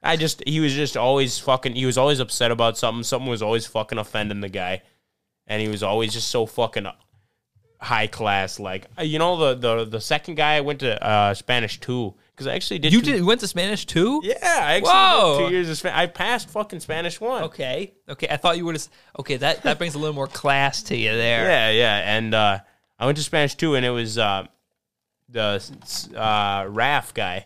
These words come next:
Speaker 2: Mm-hmm.
Speaker 1: Good guy. I didn't have much problems with him. He
Speaker 2: Yeah,
Speaker 1: had,
Speaker 2: I like
Speaker 1: he,
Speaker 2: Raph.
Speaker 1: he had a short fuse.
Speaker 2: Yeah, I went all the way to A P Spanish.
Speaker 1: Holy shit.
Speaker 2: <laughs>
Speaker 1: So, so
Speaker 2: So
Speaker 1: you're fluent?
Speaker 2: I, I can under-,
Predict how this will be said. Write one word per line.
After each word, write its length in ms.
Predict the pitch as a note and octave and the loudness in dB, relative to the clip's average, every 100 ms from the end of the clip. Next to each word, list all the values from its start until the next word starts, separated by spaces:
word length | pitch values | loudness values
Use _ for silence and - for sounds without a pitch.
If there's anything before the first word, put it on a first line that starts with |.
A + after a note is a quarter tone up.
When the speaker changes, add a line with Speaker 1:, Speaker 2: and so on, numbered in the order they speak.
| _ | _
Speaker 2:
Mm-hmm. 760 | D3+ E3 G3+ _ _ _ _ D3 | -12 -10 -12 _ _ _ _ -10
Speaker 1:
Good 180 | C#3 D3 | -6 -2
guy. 340 | C3 G#2+ F#2 | 2 2 2
I 60 | A#2 | 0
didn't 160 | C3+ C#3+ | 0 0
have 140 | C3 | -2
much 180 | A#2+ A2 | -4 -6
problems 260 | A#2+ G#2+ G#2 | -6 -8 -8
with 80 | A#2 | -8
him. 60 | D3+ | -2
He 60 | |
Speaker 2:
Yeah, 140 | G3 D3+ | 0 2
Speaker 1:
had, 80 | |
Speaker 2:
I 20 | F#3 | 4
like 200 | D3+ C#3 | 2 0
Speaker 1:
he, 40 | |
Speaker 2:
Raph. 280 | A#2+ F#2+ - | -2 -4 -4
Speaker 1:
he 80 | D3+ | -4
had 60 | D3+ | -4
a 20 | |
short 280 | - C3 - | -4 -6 -6
fuse. 360 | A2+ F2 - _ - | -10 -12 -14 _ -10
Speaker 2:
Yeah, 160 | A#2+ | -2
I 80 | C3 | 0
went 160 | G3+ F#3 | 2 2
all 80 | E3 | 2
the 60 | |
way 80 | D#3 | 0
to 140 | C3 | 0
A 100 | C3 | -6
P 200 | C#3+ B2+ | -6 -6
Spanish. 580 | A#2 - D2+ E2+ G2 - _ _ | -8 -10 -14 -14 -16 -20 _ _
Speaker 1:
Holy 280 | - D#3 G2+ | -14 -10 -10
shit. 300 | - - A#2+ | -10 -8 -6
Speaker 2:
<laughs> 0 | A2 | -6
Speaker 1:
So, 80 | |
so 200 | - - | -8 -8
Speaker 2:
So 80 | B2+ | -2
Speaker 1:
you're 120 | C#3 | -2
fluent? 440 | C3+ - A2+ D#3 F#3 - _ _ _ D#3 D3 _ _ _ _ _ | -2 -4 -4 -4 -8 -18 _ _ _ -20 -20 _ _ _ _ _
Speaker 2:
I, 200 | - G3 _ _ | -8 -8 _ _
I 120 | - | -12
can 180 | E3 F3+ | -8 -6
under-, 220 | E3 C#3+ | -6 -8